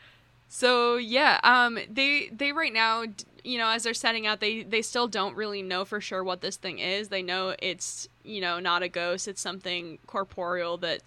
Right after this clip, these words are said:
you know, they can see and they can fight, but they don't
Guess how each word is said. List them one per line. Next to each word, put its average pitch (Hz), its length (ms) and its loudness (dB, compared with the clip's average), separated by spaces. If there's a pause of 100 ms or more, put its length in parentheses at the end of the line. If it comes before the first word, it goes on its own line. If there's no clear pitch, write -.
(120)
you 196 160 -8
know, 160 200 -2
they 180 160 -2
can 175 340 -8
see 190 380 -2
and 175 100 -4
they 156 80 -2
can 190 140 -12
fight, 175 480 -4
but 220 440 0 (580)
they 233 120 0
don't 226 420 0